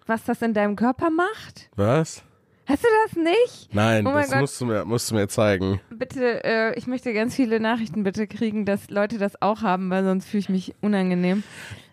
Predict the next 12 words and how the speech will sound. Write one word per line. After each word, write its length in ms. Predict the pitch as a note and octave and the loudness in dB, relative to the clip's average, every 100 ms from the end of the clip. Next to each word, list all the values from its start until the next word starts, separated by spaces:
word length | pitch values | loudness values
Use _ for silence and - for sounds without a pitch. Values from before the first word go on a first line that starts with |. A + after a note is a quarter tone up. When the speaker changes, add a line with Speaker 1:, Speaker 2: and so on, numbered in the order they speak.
| - | -2
Speaker 2:
Äh, 180 | C#3+ C3 | 2 2
Speaker 1:
Ähm. 80 | G#2 | 2
Speaker 2:
was 180 | D3 D#3 | 0 0
ich, 240 | D3+ A#2+ | -2 0
was 140 | C#3 C#3+ | 0 2
ich, 240 | C#3 D3+ | 0 0
ich 100 | A#2+ | 0
hab 160 | D#3 B2+ | 2 0
jetzt 220 | A2+ - | -2 0
gestern 600 | C#3+ - - A2+ A#2 C#3+ | 0 0 0 2 2 2
aus 260 | A2 A#2+ B2+ | 2 0 2
Langeweile, 840 | C#3+ F3+ G#2+ G2+ G2 G#2+ A#2+ | 4 2 4 4 4 4 4